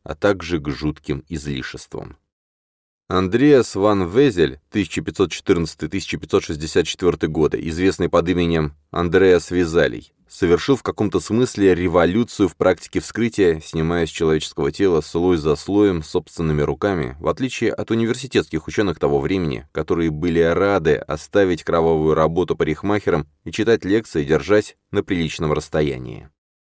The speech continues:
На протяжении большей части средних веков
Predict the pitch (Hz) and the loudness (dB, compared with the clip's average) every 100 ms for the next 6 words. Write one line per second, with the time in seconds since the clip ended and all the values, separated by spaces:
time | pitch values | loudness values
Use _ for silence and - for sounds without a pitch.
0 | _ _ - 80 82 90 98 90 85 90 | _ _ -8 -2 0 0 0 0 2 0
1 | 92 80 92 82 80 87 80 80 80 - | 0 -2 -2 -2 -4 -4 -2 -4 -4 0
2 | 113 - | -2 -2